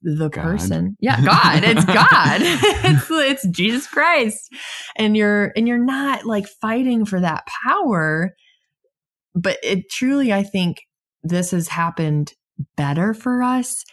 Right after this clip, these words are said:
Speaker 1: as we've both matured in our walks with the Lord. And that's not just knowledge, 'cause I've always had a lot of knowledge. It's the humility of understanding that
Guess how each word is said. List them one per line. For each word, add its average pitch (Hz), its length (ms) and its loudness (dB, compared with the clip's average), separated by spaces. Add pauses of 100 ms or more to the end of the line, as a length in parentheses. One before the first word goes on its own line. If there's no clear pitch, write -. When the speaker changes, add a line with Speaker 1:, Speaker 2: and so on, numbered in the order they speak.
(240)
Speaker 1:
as 170 340 0
we've 147 300 -2
both 151 280 -2
matured 147 680 -4
in 143 120 -2
our 127 140 -6
walks 123 460 -8
with - 120 -16
the - 140 -10
Lord. - 420 -10 (120)
And 160 120 -2
that's 175 300 -4
not 175 320 -2
just 156 240 -6
knowledge, 131 580 -4
'cause 160 120 -6
I've 160 180 -2
always 160 280 -2
had 165 120 -4
a 147 60 -2
lot 147 240 -4
of 160 100 -10
knowledge. 135 720 -6
It's - 380 -8 (720)
the 151 80 -2
humility 151 720 -2
of 165 80 -4
understanding 147 960 -2
that 139 220 -6